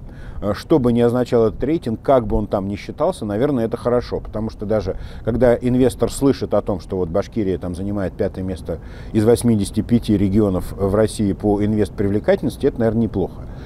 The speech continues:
Э, на первом месте, э, Москва, на втором, э, Казань, Татарстан, и вот мы находимся на пятом месте.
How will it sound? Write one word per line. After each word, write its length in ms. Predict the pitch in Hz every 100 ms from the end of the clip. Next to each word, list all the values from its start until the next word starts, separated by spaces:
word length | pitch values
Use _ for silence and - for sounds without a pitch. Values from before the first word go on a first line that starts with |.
| - - - -
Э, 140 | 92 104
на 140 | 156
первом 320 | 202 165 139
месте, 600 | 131 120 - 101 95 90 -
э, 280 | 95 95
Москва, 440 | 92 113 - 190 220
на 100 | 185
втором, 560 | - 131 127 110 92 -
э, 200 | 90 92
Казань, 460 | - 123 147 196 196 - - - -
Татарстан, 580 | 127 147 - 156 139 127
и 100 | 135
вот 300 | 139 131 -
мы 180 | 113 120
находимся 460 | 123 - 113 107 113
на 120 | 107
пятом 360 | 110 104 101 87
месте. 300 | 78 -